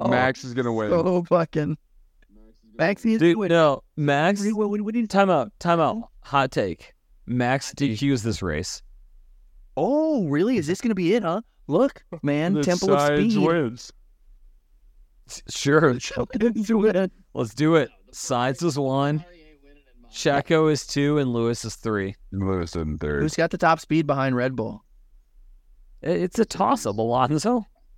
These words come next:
Speaker 3: Alonso or Lewis?
Speaker 2: No, I, McLaren, I think, probably.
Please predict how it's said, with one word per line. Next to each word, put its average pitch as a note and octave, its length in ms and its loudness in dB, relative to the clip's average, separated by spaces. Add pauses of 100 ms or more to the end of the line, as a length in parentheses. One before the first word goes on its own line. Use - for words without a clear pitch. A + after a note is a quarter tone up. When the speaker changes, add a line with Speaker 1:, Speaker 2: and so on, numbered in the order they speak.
(540)
Speaker 3:
Alonso B2+ 380 2
or C#3 160 4
Lewis? C3 520 -2 (240)
Speaker 2:
No, F#2+ 560 0
I, G#2 160 2
McLaren, B2+ 720 0
I A2 60 -2
think, G#2+ 260 -4
probably. G#2 560 -2